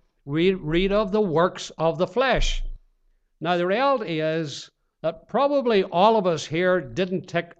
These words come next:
all of the boxes of the works of the flesh, but we certainly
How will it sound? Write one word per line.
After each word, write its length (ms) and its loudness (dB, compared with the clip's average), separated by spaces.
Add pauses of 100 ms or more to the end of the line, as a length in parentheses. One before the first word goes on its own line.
all 280 2
of 100 0
the 80 -2
boxes 640 -2
of 220 -8
the 60 -8
works 340 -4
of 100 -10
the 80 -10
flesh, 580 -2 (960)
but 300 -6
we 320 -4
certainly 840 -8